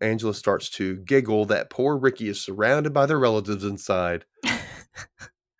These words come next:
Speaker 1: So Patty sends her in to relieve him. And, you know, after Angela's inside, Patty takes a moment to reflect and breaks down in sobbing tears.
Speaker 2: Yeah.
Speaker 1: Which she's probably remembering, remembering what happened with her dead roommate,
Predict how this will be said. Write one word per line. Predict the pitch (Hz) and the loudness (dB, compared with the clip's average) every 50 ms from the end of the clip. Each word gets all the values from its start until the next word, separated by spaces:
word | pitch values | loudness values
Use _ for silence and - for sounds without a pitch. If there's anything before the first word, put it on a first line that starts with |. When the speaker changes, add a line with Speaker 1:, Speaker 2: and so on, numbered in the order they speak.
| _ _ - _ _ _ - - - | _ _ -20 _ _ _ -6 0 2
Speaker 1:
So | 110 101 101 98 | 2 4 4 2
Patty | - - 107 113 120 117 | 2 2 4 4 4 2
sends | - - 127 117 110 | 2 2 2 2 4
her | 120 110 101 | 2 2 2
in | 107 107 | 2 2
to | 101 - | 0 -2
relieve | 104 110 107 101 98 98 92 90 | -2 -2 0 0 0 -2 -2 -2
him. | 98 92 92 90 92 92 95 - | -2 0 0 0 -2 -4 -8 -8
And, | - 92 92 90 87 90 90 87 - | -6 -4 -2 -2 -2 -4 -6 -8 -8
you | - 101 | -8 -6
know, | 92 87 78 - - | -4 -4 -4 -4 -2
after | 98 95 - - 101 95 | -4 -2 0 0 2 2
Angela's | 98 101 95 - 95 95 92 | 2 2 0 0 -4 -4 -4
inside, | 92 92 - - 113 110 107 107 104 101 | -6 -4 0 2 4 4 4 4 4 2
Patty | - 101 95 98 | 0 0 0 0
takes | 92 - - 95 - | 0 -4 -6 -6 -6
a | - | -4
moment | 98 98 92 95 92 - | -2 -2 -2 -2 -4 -2
to | - | -2
reflect | 104 98 98 - 113 107 101 92 - | -2 -2 0 2 2 2 2 2 -2
and | - - 98 | -6 -4 0
breaks | 98 101 95 - - | 0 0 0 0 -4
down | - 92 92 98 | -2 -2 -2 -2
in | 98 | -4
sobbing | - - - - 131 131 120 - - | -6 -8 -8 -8 -8 -8 -10 -10 -12
tears. | - - - 80 80 80 - - - - _ _ _ _ _ _ _ _ _ _ _ _ _ | -10 -8 -6 -6 -6 -6 -6 -10 -14 -16 _ _ _ _ _ _ _ _ _ _ _ _ _
Speaker 2:
Yeah. | 233 226 220 220 226 233 233 233 233 233 226 226 220 - _ _ _ | -6 -6 -4 -4 -6 -6 -6 -6 -6 -4 -4 -4 -6 -8 _ _ _
Speaker 1:
Which | - 101 - | -8 -8 -6
she's | - 117 - | -8 -8 -4
probably | - 117 104 98 98 101 | 0 2 2 2 2 0
remembering, | 101 95 95 98 95 95 92 92 - - | 0 0 0 0 -2 -2 -2 -4 -6 -4
remembering | - 104 110 110 117 113 107 104 98 95 92 92 - | -4 -2 2 4 4 4 4 2 2 0 -4 -4 -4
what | 104 101 98 | -2 0 2
happened | 104 98 - - 92 90 87 82 - _ | 2 2 2 0 -4 -6 -8 -10 -8 _
with | 98 92 | -8 -4
her | - 92 95 95 92 92 - _ - | -2 -2 -2 -2 -4 -6 -14 _ -8
dead | 92 92 95 87 107 | -2 -2 -2 -2 -2
roommate, | 147 120 107 104 95 90 85 85 | -2 -2 -2 -2 -2 -4 -4 -6